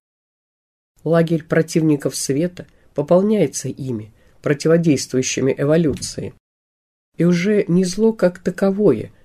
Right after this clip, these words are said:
и не служение ему ставит людей в стан противников моих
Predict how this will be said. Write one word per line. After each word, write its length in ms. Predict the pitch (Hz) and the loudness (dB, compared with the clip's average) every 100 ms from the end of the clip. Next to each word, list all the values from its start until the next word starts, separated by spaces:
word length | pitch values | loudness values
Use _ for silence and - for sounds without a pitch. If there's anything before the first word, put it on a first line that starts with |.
| _ | _
и 180 | 151 151 | -2 2
не 120 | 170 | 2
служение 600 | 180 233 240 240 202 135 | 0 -2 -2 2 2 2
ему 240 | 131 131 131 | 2 -2 -2
ставит 400 | - 143 143 143 | 0 0 0 -2
людей 280 | 156 143 127 | -2 0 -2
в 60 | |
стан 380 | - - 131 123 _ _ _ - | -4 -2 -2 -4 _ _ _ -2
противников 800 | 185 196 233 135 123 - - - | -2 0 2 2 2 -2 -6 -6
моих 320 | 135 135 110 | -2 -2 -4